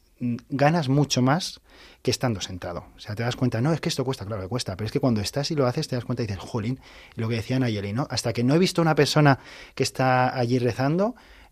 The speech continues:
como que no me ha cambiado, ¿no? Entonces, que se animen, que se animen porque al final es un pequeño paso, pero con ese pequeño paso vas, te vas a dar cuenta de que cambia, de que cambia y que eres más feliz incluso. Y el ejemplo que iba a contar es que a mí me ocurrió,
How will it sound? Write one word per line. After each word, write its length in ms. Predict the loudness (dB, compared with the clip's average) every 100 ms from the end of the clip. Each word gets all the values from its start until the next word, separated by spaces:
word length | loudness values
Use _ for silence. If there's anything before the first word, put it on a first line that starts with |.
| -16 0
como 220 | 2 4
que 120 | 4
no 80 | 4
me 80 | 4
ha 40 |
cambiado, 520 | 4 4 2 2 -2
¿no? 180 | -2 -4
Entonces, 360 | -2 2 2 0 -8 -20 -12 0
que 120 | 2
se 160 | 4
animen, 420 | 2 4 4 2 -2
que 120 | -4
se 100 | -2
animen 200 | 2 2
porque 200 | 2 0
al 60 |
final 380 | -2 -2 -2 -2 -4 _ -4
es 260 | 2 2 2 -6 2
un 160 | 4
pequeño 400 | 6 6 6 4
paso, 340 | 2 0 0 -2
pero 140 | 2 2
con 100 | 2
ese 140 | 0
pequeño 280 | 0 0 2
paso 300 | 2 0 -4 -10 _ _
vas, 280 | -4 -2 -4 -6 -6
te 100 | -4
vas 140 | -2
a 40 | 0
dar 80 | 0
cuenta 220 | 0 2
de 80 | 0
que 160 | -2
cambia, 400 | -2 -2 -2 -4
de 120 | -6
que 100 | -6
cambia 240 | -4 0 0
y 20 |
que 120 | 0
eres 140 | 0 0
más 160 | -2
feliz 240 | -4 -6 -6
incluso. 380 | -8 -8 -8 -12 -16 -14 -4
Y 100 | -4
el 60 |
ejemplo 460 | -2 -2 2 2 2 -4 -14 -2
que 100 | 2
iba 80 |
a 40 | 2
contar 260 | 2 0
es 60 | -2
que 80 | 0
a 40 |
mí 40 | 0
me 60 |
ocurrió, 480 | 0 -4 -8 -10 -12